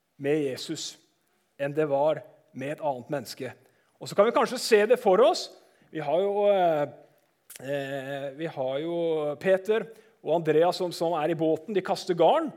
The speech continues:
Vi må huske på at det var det de jobbet med. Det var arbeidet. Det var det de gjorde for å tjene penger, for å ha mat til familien, altså hele pakka.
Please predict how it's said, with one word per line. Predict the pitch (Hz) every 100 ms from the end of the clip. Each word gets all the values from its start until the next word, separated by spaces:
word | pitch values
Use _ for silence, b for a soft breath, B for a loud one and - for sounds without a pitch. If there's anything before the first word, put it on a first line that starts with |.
| B B
Vi | 170
må |
huske | 190 -
på | 151
at |
det | 220
var | 196
det | 156
de | 214
jobbet | 214 175 127 110
med. | 196 349
Det | 247
var | -
arbeidet. | 240 160 123 139 185 311 B B B
Det | 170
var | 202
det | 180 165
de | 202 233
gjorde | 226 139 147
for | 156 190
å | 214 B B B -
tjene | 220 220 185
penger, | 185 247 214 139 208
for | 214 185 196
å |
ha | 190
mat | 202 156 175 170
til | 196
familien, | 220 170 180 190 220 202
altså | 202
hele | 208 208 185
pakka. | 233 - 240